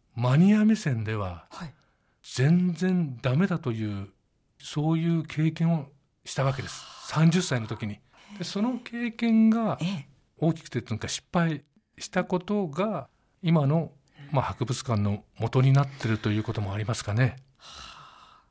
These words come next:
Speaker 2: 一度ね、失敗なさってるということで、
Speaker 1: うん。
Speaker 2: 周囲の反応ってどうでした？
Speaker 1: うん、そうですね。あの、まあ、うちの奥さんも反対し、
Speaker 2: ええ。
Speaker 1: 誰一人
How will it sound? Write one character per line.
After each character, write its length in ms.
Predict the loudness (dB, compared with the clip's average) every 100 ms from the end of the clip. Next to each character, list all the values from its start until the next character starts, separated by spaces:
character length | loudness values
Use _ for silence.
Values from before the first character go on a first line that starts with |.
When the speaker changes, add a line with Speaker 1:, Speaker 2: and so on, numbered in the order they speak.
| _
Speaker 2:
一 360 | -12 -8 -4 -2
度 100 | 0
ね、 220 | 0 -2 -6
失 240 | -6 -4
敗 140 | -2 0
な 100 | 0
さ 140 | -4
っ 80 | -6
て 100 | -4
る 120 | -4
と 100 | -2
い 80 | -4
う 80 | -4
こ 160 | -10
と 160 | -14 -16
で、 360 | -4 0 0 -2
Speaker 1:
う 20 |
ん。 100 | -6 -20 _ -4
Speaker 2:
周 420 | 0 2 0 0
囲 120 | 2
の 100 | 2
反 300 | 0 -2 -6 -6
応 40 | -10
っ 40 | -8
て 100 | -6
ど 140 | -4 -4
う 260 | -6 -6
で 100 | -2 -2
し 160 | -2
た？ 160 | -4 -4 -2
Speaker 1:
う 260 | -2 -2 -4
ん、 20 |
そ 340 | -6 -6 -4 -4
う 40 |
で 80 | -2
す 80 | 0
ね。 120 | 0
あ 100 | 2
の、 500 | 0 0 0 -2 -6 _ _ _ _
ま 160 | 0 0
あ、 80 | -2 -10 _ _
う 80 | -6
ち 100 | -2
の 140 | 0
奥 100 | 0
さ 120 | -2
ん 100 | -2
も 80 | -2
反 220 | -2 -4
対 220 | -2 -2 -2
し、 440 | -2 -2 -2 -6 _ -20
Speaker 2:
え 460 | -14 -12 -10 -12 -14
え。 20 | -4
Speaker 1:
誰 240 | -2 -2
一 220 | -4 -4
人 300 | -4 -4 -8